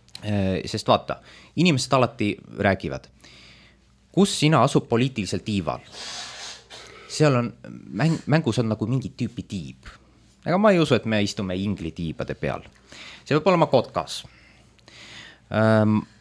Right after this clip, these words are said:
ja kotkas on kõige tõenäolisem. Esiteks, ta on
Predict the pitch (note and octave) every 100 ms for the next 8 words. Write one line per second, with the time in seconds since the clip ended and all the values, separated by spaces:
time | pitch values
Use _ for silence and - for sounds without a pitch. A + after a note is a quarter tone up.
0 | - F2+ A2+ A2 E3 E3+ C3 A2 A2+ B2
1 | A#2 G#2+ E2+ D2 B1 - A2 - - -
2 | - A#2 A2